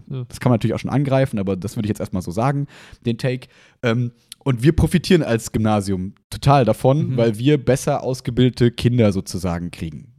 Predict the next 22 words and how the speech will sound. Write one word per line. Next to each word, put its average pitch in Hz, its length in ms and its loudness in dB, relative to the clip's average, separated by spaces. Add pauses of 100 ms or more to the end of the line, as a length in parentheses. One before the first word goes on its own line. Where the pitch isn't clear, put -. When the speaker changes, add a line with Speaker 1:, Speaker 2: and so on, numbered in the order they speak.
Speaker 2:
Klingt 110 220 -2
alles 107 160 -4
sehr 87 100 -4
technisch, - 400 -12
aber 92 240 0 (420)
könnte 131 220 2
man 113 100 4
erstmal 101 260 -2
vielleicht 95 240 -2
so 107 60 -6
sagen. 117 280 4
Speaker 1:
Ja. 113 120 0 (280)
Speaker 2:
Und 113 220 0 (500)
außerdem, 151 540 2 (540)
mir 131 140 6
nimmt 151 160 2
ja 135 60 6
keiner 120 320 2
was 104 160 -2
weg. 156 280 2 (240)
Also 104 300 0
wer 131 440 4